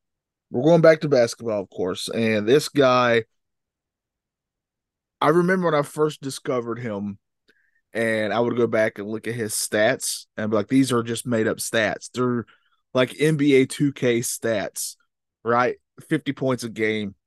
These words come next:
thirty rebounds a game. One year he decided he was gonna lead the league in assists, and he did.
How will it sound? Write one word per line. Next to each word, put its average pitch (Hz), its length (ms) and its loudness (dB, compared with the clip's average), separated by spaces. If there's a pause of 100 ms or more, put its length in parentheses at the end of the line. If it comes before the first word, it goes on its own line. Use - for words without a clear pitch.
(140)
thirty 127 240 0
rebounds 110 420 -2
a 107 40 -10
game. 101 460 -6 (400)
One 139 260 2
year 123 160 0
he 127 60 -2
decided 120 320 -2
he 120 60 2
was 117 120 -4
gonna 117 120 -4
lead 113 180 -2
the 110 60 -4
league 113 180 -2
in 107 60 -2
assists, 107 360 -6
and 110 80 -4
he 107 80 0
did. 104 380 2